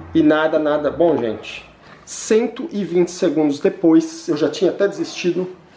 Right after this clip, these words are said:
o fone pareou. Aí,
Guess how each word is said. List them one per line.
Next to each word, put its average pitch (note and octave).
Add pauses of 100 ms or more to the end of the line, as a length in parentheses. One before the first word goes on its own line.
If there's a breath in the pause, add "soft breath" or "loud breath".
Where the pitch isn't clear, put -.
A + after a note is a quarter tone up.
(460 loud breath)
o -
fone D3
pareou. D3 (920)
Aí, D#3+